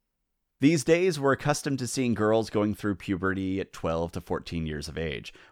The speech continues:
or even younger sometimes. But historical records indicate that this is earlier than has happened in the past. Now, people often point the finger to environmental contaminants like plastic and growth hormones in our food supply.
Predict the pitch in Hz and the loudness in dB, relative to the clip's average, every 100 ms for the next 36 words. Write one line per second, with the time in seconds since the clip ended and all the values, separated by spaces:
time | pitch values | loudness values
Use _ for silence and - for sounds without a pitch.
0 | - 110 113 85 90 104 73 - 67 67 | -2 0 0 -2 -2 -2 -4 -8 -10 -8
1 | 55 50 - - - - - _ _ _ | -10 -10 -16 -18 -20 -20 -20 _ _ _
2 | _ 143 123 123 165 190 139 113 160 - | _ 2 4 2 2 2 0 2 2 2
3 | 95 90 127 123 - 90 87 90 135 151 | -2 0 -2 -2 -2 -2 -2 -4 -4 -4
4 | - 120 143 117 85 82 87 90 85 90 | -2 0 2 0 -2 -4 -2 -4 -2 -4
5 | 82 85 78 69 64 - 123 76 - - | -4 -6 -8 -10 -10 -6 -4 -4 -8 -14
6 | - _ _ _ _ _ _ _ _ _ | -18 _ _ _ _ _ _ _ _ _
7 | 98 107 - 185 180 147 139 - 113 - | 2 2 2 -4 2 6 6 4 -2 0
8 | 123 - - 165 110 90 92 104 101 101 | -2 -4 -4 0 2 0 0 0 4 6
9 | 104 101 90 90 - 85 - 117 104 82 | 6 6 -2 -6 -6 -6 -2 2 2 0
10 | - - 76 76 - 95 87 - - - | -8 -8 -8 -8 0 2 2 -2 -10 -12
11 | - - - - 107 101 131 127 - 95 | -16 -20 -14 0 0 8 8 8 2 2
12 | 82 76 78 82 78 80 113 104 - 69 | 2 -2 -4 -6 -8 -2 -2 -2 -8 -6
13 | 60 50 | -6 -6